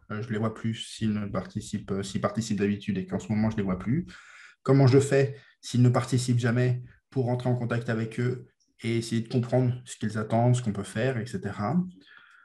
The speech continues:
Comment je fais, euh, si, euh, cette personne, euh, est dans l'objection totale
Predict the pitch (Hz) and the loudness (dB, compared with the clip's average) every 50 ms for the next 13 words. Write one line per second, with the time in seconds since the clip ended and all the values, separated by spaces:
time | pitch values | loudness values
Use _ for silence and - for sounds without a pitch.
0 | _ _ _ _ _ - - 151 151 156 147 131 147 143 - - 147 147 151 147 | _ _ _ _ _ 0 4 6 6 8 8 8 6 6 6 6 6 6 6 4
1 | 147 - - - 110 113 110 113 113 110 - - - 135 139 135 131 113 101 104 | 2 -2 -8 -4 -2 0 2 2 0 -2 -4 -4 -2 2 4 4 4 4 4 0
2 | - - - - - 120 123 - - 131 123 127 123 120 123 - - _ - - | -2 -4 -4 -2 -2 -2 -2 0 2 4 4 6 4 4 2 -2 -10 _ -10 -6
3 | 110 104 101 101 101 98 98 98 98 - - - - - _ _ _ _ _ - | -4 -2 -2 0 0 0 -2 -2 -6 -10 -16 -20 -20 -20 _ _ _ _ _ -6
4 | 107 107 107 107 107 107 107 104 104 104 107 107 113 110 - 123 120 - - 127 | -2 0 2 2 2 2 2 2 2 2 2 0 0 0 0 0 0 0 0 2
5 | 127 123 123 131 123 123 127 123 123 127 120 - - - | 2 4 4 4 4 4 4 4 4 4 2 0 -2 -10